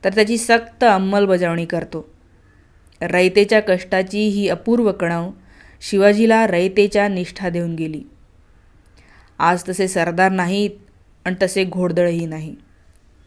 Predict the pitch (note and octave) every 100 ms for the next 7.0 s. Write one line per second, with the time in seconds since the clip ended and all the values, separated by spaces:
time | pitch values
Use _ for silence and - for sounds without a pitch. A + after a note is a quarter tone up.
0 | _ _ - - - A#3+ G#3 A3 B3 A#3+
1 | A3+ A3+ G3+ F3+ - _ _ _ _ _
2 | _ _ _ - F#3 - F3+ F3+ - -
3 | - F3 F3 F#3 F3+ F3 F#3 G3 - _
4 | - - _ - - - - F#3 F#3+ G#3
5 | B3 B3+ B3 A#3+ G3 E3+ F#3+ G#3 G#3+ G3
6 | F3 F3+ A3 A3 G3 E3+ D#3+ E3 - _